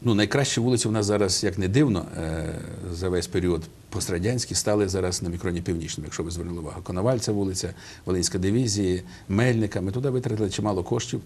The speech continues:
Три роки поспіль ми робили ремонт тих вулиць. Я розумію, є проблеми в дворових проїздах, але магістральні вулиці по мікрону Північному, я рахую, що на, на європейському рівні. Е, попри те, що ми там маємо зробити ще друге покриття на Волинській дивізії, встановити зупинки,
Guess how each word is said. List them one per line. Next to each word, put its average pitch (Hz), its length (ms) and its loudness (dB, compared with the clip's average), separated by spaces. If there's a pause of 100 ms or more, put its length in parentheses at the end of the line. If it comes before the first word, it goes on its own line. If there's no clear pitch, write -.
Три 127 180 6
роки 92 280 2 (160)
поспіль 113 340 0
ми 90 140 2
робили 92 300 2
ремонт 90 320 -2
тих 82 180 -8
вулиць. 76 280 -8 (520)
Я 110 120 6
розумію, 113 320 4
є 92 120 4
проблеми 95 420 2
в 87 40 0
дворових 95 320 2
проїздах, 110 480 2
але 95 180 4
магістральні 104 560 2
вулиці 95 340 2
по 90 100 -6
мікрону 92 380 0
Північному, 120 600 0 (120)
я 92 140 0
рахую, 104 340 -2
що - 180 -6
на, 85 160 -4
на 85 120 -4
європейському 87 600 -4
рівні. - 220 -10 (680)
Е, 78 80 -4
попри 92 200 -2
те, 107 140 0
що - 160 -2
ми 92 100 0
там 90 160 -2
маємо 87 280 0
зробити 87 380 -2
ще 90 400 -4 (200)
друге 87 240 0
покриття 82 420 -4
на 85 100 -4
Волинській 87 340 -4
дивізії, 110 400 0
встановити 87 440 -2
зупинки, 143 520 -2